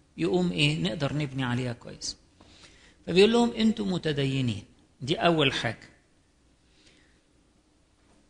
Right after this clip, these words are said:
إيه تاني موجود عندهم؟ موجود عندهم مذابح،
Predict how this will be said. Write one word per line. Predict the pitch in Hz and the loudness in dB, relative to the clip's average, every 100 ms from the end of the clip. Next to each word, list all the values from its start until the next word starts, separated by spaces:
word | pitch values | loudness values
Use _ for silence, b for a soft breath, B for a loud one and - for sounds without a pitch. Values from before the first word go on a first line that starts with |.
| _ _ _ _ _ _ _ _ _ _ _ _ 190 | _ _ _ _ _ _ _ _ _ _ _ _ 2
إيه | 180 | 4
تاني | 202 196 | 4 4
موجود | 170 151 165 151 | 4 4 4 4
عندهم؟ | 143 139 123 117 98 - _ _ _ _ _ _ _ _ _ _ _ _ _ _ _ _ _ _ _ _ _ _ | 4 2 2 0 -6 -18 _ _ _ _ _ _ _ _ _ _ _ _ _ _ _ _ _ _ _ _ _ _
موجود | 123 127 170 | -8 -2 0
عندهم | 143 143 180 165 160 | 2 0 2 2 2
مذابح، | 165 170 180 143 - - | 2 4 4 2 -6 -12